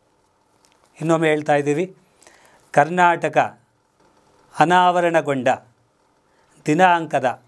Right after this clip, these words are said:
ಆಧಾರದ ಮೇಲೆ, ರಾಶಿ ಕುಂಡಲಿಯ ಮೇಲೆ, ಕರ್ನಾಟಕ ಅನಾವರಣವಾದ ದಿನ-, ದಿನಾಂಕದ ಮೇಲೆ ಧನುಸ್ಸು ರಾಶಿಯಾಗಿದ್ದು ಅದು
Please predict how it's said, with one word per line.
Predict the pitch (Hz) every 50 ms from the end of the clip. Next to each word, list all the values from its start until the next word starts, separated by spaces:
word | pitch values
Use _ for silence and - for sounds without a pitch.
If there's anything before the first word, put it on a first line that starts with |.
| _ _ -
ಆಧಾರದ | 117 117 127 135 143 156 160 160 160 151
ಮೇಲೆ, | 160 160 160 160 160 165 170 180 185 185 - _ _ _ _ _ _ _ _ _ _ _ -
ರಾಶಿ | 127 127 143 180 175 - 196 190 190
ಕುಂಡಲಿಯ | 190 - 160 160 147 151 147 143 139 123
ಮೇಲೆ, | 113 139 165 160 135 131 127 131 131 135 135 - _ _ _ _ _ _ _ _ _ _ _ - -
ಕರ್ನಾಟಕ | - 156 160 170 175 170 165 156 - 143 127 131 127 120 - -
ಅನಾವರಣವಾದ | 143 143 165 170 165 160 156 151 143 147 135 135 131 131 123
ದಿನ-, | 127 110 135 131 143 147 143 147 156 - - 113 123
ದಿನಾಂಕದ | 135 143 156 151 151 151 151 156 143
ಮೇಲೆ | 147 143 147 147 147 147 151 151 151 151 151 _ _ _ _ _ _ _ _ _ _ _ _ _ _ _ - 131
ಧನುಸ್ಸು | 117 139 170 175 160 - 175
ರಾಶಿಯಾಗಿದ್ದು | 151 151 147 143 - 151 143 143 143 139 139 147 135 131 147 151 151 160 156 151 _ _ _ _ _ _ _ _ _ _ -
ಅದು | 151 135 139 113 - -